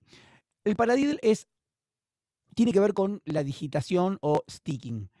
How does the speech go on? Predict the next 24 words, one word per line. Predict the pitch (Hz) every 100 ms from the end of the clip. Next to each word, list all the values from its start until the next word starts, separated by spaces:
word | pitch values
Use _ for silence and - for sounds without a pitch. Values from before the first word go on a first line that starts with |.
| _
Y | 196 226
es | 185
como | - 208 214
yo | 196 254
distribuyo | 240 - 202 214 185 -
entre | 131 117
ambas | 160 185 185
manos | 214 226 196 220 - _ _ _ _ _ _ _ _ _ _ _ _ _ _ _ _
golpes | 147 196 196 185 -
singles | - 262 262 269 254 -
y | 165
dobles. | 139 107 113
Golpes | 147 165 170 175
simples, | - 269 214 180
o | 143
sea, | 143 147
cada | 120 151 143
mano | 156 160 -
hace | 139 202
un | 220
golpe, | 233 233 247
o | -
golpes | 233 220 220 185
dobles | 180 156 175